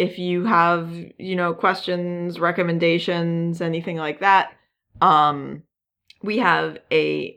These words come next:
Discord server that you are, uh, more than welcome to join. I'm looking at some great cat pictures right this moment in the Discord server, and that could be you.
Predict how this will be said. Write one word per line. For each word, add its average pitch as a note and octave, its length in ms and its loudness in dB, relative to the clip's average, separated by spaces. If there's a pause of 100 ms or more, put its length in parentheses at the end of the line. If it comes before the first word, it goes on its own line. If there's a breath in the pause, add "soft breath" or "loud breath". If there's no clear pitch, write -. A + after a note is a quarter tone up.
Discord A#3+ 560 2
server G#3+ 580 -2 (420)
that F3 260 0
you F3+ 580 -6
are, E3 540 4
uh, D3+ 280 2
more F3 280 2
than F3 180 -2
welcome E3+ 380 -2
to E3+ 120 -4
join. D#3 640 -2
I'm D#3 240 -2
looking E3+ 300 0
at - 160 -4
some D#3 360 -4 (560)
great F#3 460 2
cat - 320 0
pictures D#3+ 720 -6 (300)
right E3+ 500 2
this E3+ 220 2
moment D3 560 -2 (340)
in E3+ 140 -4
the D#3+ 80 -2
Discord D#3 540 -2
server, C#3+ 600 -4
and D3 460 -6 (140)
that F#3+ 320 0
could A#3 200 -6
be G#3 120 -12
you. E3+ 540 -8